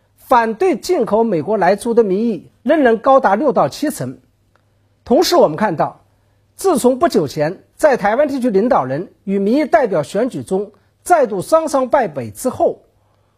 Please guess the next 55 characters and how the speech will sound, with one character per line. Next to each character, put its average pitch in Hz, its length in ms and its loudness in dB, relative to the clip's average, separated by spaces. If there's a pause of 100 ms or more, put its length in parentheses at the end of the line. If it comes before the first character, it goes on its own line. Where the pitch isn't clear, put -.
国 262 180 4
民 349 140 0
党 156 160 0
的 160 60 -2
气 208 260 -4
势 - 320 -10 (100)
再 339 240 2
一 202 100 0
次 180 160 -6
跌 233 180 0
到 220 140 0
了 151 80 -4
谷 165 220 -6
底。 135 240 -14 (840)
跌 311 160 4
到 370 160 4
谷 285 240 -2
底 269 120 -2
的 170 100 -2
原 160 280 0
因， 269 200 -2 (440)
又 349 200 2
是 240 180 0
因 277 200 2
为 254 120 2
主 175 320 -4
流 208 200 4
民 208 240 0
意 311 240 -2 (120)
并 294 140 2
没 233 80 2
有 208 140 4
站 214 180 0
在 170 100 2
自 196 220 -4
己 123 100 -10
这 180 140 -4
一 185 80 0
边， 190 320 -2 (880)
而 233 180 4
六 349 220 6
至 262 180 -4
七 381 260 -2
成 214 200 -2
的 220 80 4
民 196 180 0
意 208 160 -2
反 156 340 -2
对 262 160 -2
进 349 200 -2
口 220 160 2
美 185 160 -2
国 185 120 0
莱 156 160 0
猪， 220 360 -8